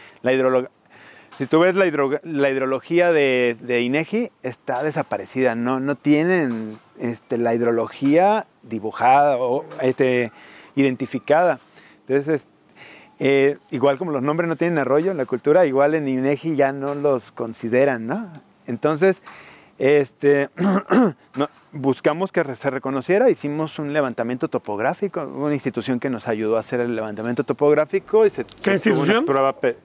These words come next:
Speaker 1: pericial. Colegio Nacional de Peritos Topógrafos.
Speaker 2: Ujú.
Speaker 1: Este, hizo, eh, y de acuerdo a la, a la ley de aguas nacionales, se vio que sí tenía características de río o arroyo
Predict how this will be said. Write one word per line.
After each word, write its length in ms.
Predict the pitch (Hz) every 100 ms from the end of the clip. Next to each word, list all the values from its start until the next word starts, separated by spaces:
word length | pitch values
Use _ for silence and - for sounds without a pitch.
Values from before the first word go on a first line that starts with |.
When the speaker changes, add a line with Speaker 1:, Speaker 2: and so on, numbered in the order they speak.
| -
Speaker 1:
pericial. 480 | 110 110 - 117 - - - _
Colegio 760 | 139 139 143 185 180 180 170 - - -
Nacional 540 | 139 127 131 135 190
de 80 | 170
Peritos 360 | - 120 120 143
Topógrafos. 880 | - - 123 123 117 110 101 - -
Speaker 2:
Ujú. 80 | 151 147 - - - -
Speaker 1:
Este, 640 | 113 110 - - 117 110
hizo, 380 | 110 117 147 131 120 127 120 - -
eh, 280 | 131 131 143
y 120 | 143
de 100 | 160
acuerdo 340 | 139 160 175
a 60 | 180
la, 400 | 156 135 127 110 - - - -
a 300 | 123 131 131
la 140 | 127
ley 140 | 131 156
de 60 |
aguas 160 | 175 190
nacionales, 520 | 185 185 190 196 269 - -
se 100 | 135
vio 280 | 135 147
que 160 | - 170
sí 160 | - 147
tenía 240 | 147 131
características 640 | 139 120 - 110 131 131
de 160 | 107 110
río 300 | 113 131 143
o 40 |
arroyo 380 | 147 170 139 170